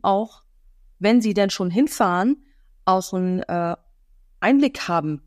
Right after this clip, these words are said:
also einen umfänglichen Einblick haben und auch wissen, okay, ist das wirklich was für sie? Aber ich hab's natürlich hingekriegt, na klar. Ähm, aber das war natürlich schon auch sehr spannend, weil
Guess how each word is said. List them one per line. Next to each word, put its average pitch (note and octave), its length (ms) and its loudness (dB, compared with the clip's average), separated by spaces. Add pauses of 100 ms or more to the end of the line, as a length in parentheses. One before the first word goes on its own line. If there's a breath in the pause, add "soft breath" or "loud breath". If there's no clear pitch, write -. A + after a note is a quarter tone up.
(120)
also E3+ 180 -2
einen - 100 -2
umfänglichen G#3 460 -2
Einblick A3+ 380 -2
haben F3+ 260 0
und - 180 -8
auch - 120 -6
wissen, G3+ 220 -2
okay, - 220 -2
ist - 200 -6
das - 140 -14
wirklich B3 300 -2
was D#3 140 -6
für E3 140 -10
sie? E3 320 -4 (800)
Aber F3 300 0 (580)
ich - 160 -6
hab's - 160 -6
natürlich D3+ 320 -4
hingekriegt, F#3+ 500 -2
na C#3+ 80 -6
klar. D#3+ 360 -6 (640)
Ähm, E3+ 500 -4 (640)
aber F#3 160 2
das F#3+ 160 -2
war F#3+ 100 4
natürlich G#3+ 320 0
schon G3 180 -2
auch - 300 -4 (640)
sehr F3+ 240 0
spannend, G#3+ 680 0 (100)
weil A#3+ 680 0